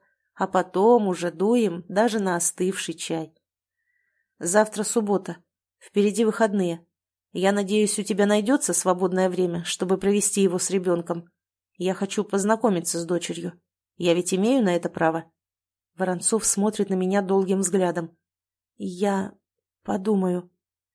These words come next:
Оставляю последнее слово за собой. Сейчас я не готова ни соглашаться, ни отказываться. Мне нужно подумать, решить, как будет лучше для Алисы,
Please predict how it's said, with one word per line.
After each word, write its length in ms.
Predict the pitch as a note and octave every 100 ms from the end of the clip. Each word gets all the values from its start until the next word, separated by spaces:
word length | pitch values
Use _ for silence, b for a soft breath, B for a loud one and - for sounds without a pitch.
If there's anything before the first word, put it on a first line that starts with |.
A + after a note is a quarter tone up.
| _
Оставляю 600 | - F#3 G3+ F#3+ F#3+ F#3
последнее 520 | G3 F#3+ G3 F#3+ F#3
слово 300 | F3+ G3+ F#3
за 100 | F3
собой. 480 | F3+ F3 F3 F3 E3+ _ _ _ _ _ _ _
Сейчас 440 | - - - G#3+
я 100 | -
не 120 | G#3 G3+
готова 520 | G#3 G#3+ A#3+ F3+ E3+
ни 80 | G#3
соглашаться, 720 | G3 F#3 F#3+ F#3 A#3 A#3 -
ни 100 | F#3
отказываться. 720 | G3 G3 G#3 F3 F3 E3+ - F3 _ _ _
Мне 300 | F#3+ F#3 G3+
нужно 380 | G#3 G3+ F#3 G3+
подумать, 680 | G#3 G#3 G3+ F#3 F#3 - -
решить, 500 | G3+ G#3 - A3+ G3
как 220 | - A3
будет 240 | F#3+ G#3 G#3+
лучше 280 | A3 A3+ A3
для 200 | G#3 G#3+
Алисы, 460 | G#3 G#3+ - G3+